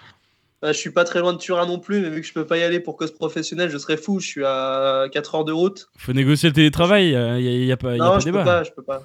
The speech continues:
Speaker 1: Là, je, vraiment, je peux pas. Mais d'ailleurs, euh, par contre, même Turin, niveau l'ambiance, là, avec la, les ultras qui, ils ont fait un peu le ménage, c'est un peu une cathédrale, euh, le, le stade de la Juve. Donc c'est vrai que c'est un peu,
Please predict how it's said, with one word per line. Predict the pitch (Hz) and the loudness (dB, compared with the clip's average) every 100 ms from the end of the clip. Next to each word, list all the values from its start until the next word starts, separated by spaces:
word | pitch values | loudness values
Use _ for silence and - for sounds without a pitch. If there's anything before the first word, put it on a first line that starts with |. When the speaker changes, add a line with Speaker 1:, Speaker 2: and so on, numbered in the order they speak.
| - | -12
Speaker 1:
Là, | |
je, | 139 - | -14 -8
vraiment, | 139 151 | -8 -8
je | - | -12
peux | 135 | -14
pas. | - _ _ - - | -16 _ _ -20 -6
Mais | 160 | 2
d'ailleurs, | 170 202 196 | 4 4 4
euh, | 170 | 2
par | 165 | 0
contre, | 214 214 | -4 -4
même | 180 165 | -6 -6
Turin, | - 180 202 196 | -8 -4 -2 -4
niveau | 165 151 | -6 -8
l'ambiance, | 156 165 190 196 175 | -8 -6 -6 -6 -2
là, | 170 | -2
avec | 151 147 | -4 -6
la, | 143 143 143 | -4 -2 -2
les | 147 | -4
ultras | 151 147 - 175 | -8 -10 -8 -8
qui, | 170 143 143 143 143 | -8 -14 -10 -10 -8
ils | 143 | -4
ont | 143 | -4
fait | 139 156 | -2 -4
un | 151 | -4
peu | 160 | -6
le | 156 | -4
ménage, | 160 185 | -2 -2
c'est | - | -2
un | 139 | -6
peu | 175 | -8
une | 170 | -8
cathédrale, | 160 151 151 151 | -8 -4 -2 -2
euh, | 135 127 127 - - - _ - | -2 -4 -8 -20 -20 -20 _ -10
le, | 139 135 | -6 -6
le | 135 | -6
stade | - 147 | -4 -4
de | 139 | -2
la | 143 139 | -4 -4
Juve. | 135 131 | -8 -14
Donc | 131 - | -16 -12
c'est | 139 | -6
vrai | 147 | -6
que | |
c'est | - | -6
un | 131 | -10
peu, | 127 156 156 147 151 | -8 -8 -6 -6 -10